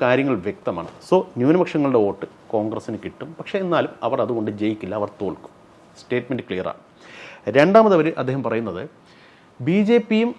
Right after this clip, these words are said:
ആം ആദ്മി പാർട്ടിയും തമ്മിലാണ് ഇവിടുത്തെ പ്രധാന മത്സരം നടക്കുന്നത്. ബി ജെ പി ഹൈന്ദവ വോട്ടുകളിൽ ശക്തമായൊരു സ്പ്ലിറ്റ് ഉണ്ടാക്കാൻ ശ്രമിക്കുന്നുണ്ട്. അതിൽ രണ്ട് കാര്യങ്ങൾ കാണാം. ഒന്ന്,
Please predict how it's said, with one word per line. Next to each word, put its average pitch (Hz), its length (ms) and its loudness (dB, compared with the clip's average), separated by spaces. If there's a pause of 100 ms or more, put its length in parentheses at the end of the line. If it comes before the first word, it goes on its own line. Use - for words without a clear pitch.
ആം 139 160 0
ആദ്മി 165 180 0
പാർട്ടിയും 147 300 0
തമ്മിലാണ് 120 280 0
ഇവിടുത്തെ 113 240 -6
പ്രധാന 120 500 -6
മത്സരം 101 540 -8
നടക്കുന്നത്. 92 500 -12 (120)
ബി 202 120 4
ജെ 233 120 6
പി 143 240 2 (100)
ഹൈന്ദവ 220 440 2
വോട്ടുകളിൽ 135 760 2 (260)
ശക്തമായൊരു 151 1040 2
സ്പ്ലിറ്റ് 160 560 -2
ഉണ്ടാക്കാൻ 110 360 -4
ശ്രമിക്കുന്നുണ്ട്. 101 640 -8 (600)
അതിൽ 202 180 4 (200)
രണ്ട് 165 440 -2
കാര്യങ്ങൾ 113 380 -2
കാണാം. 87 180 -14 (420)
ഒന്ന്, 175 200 2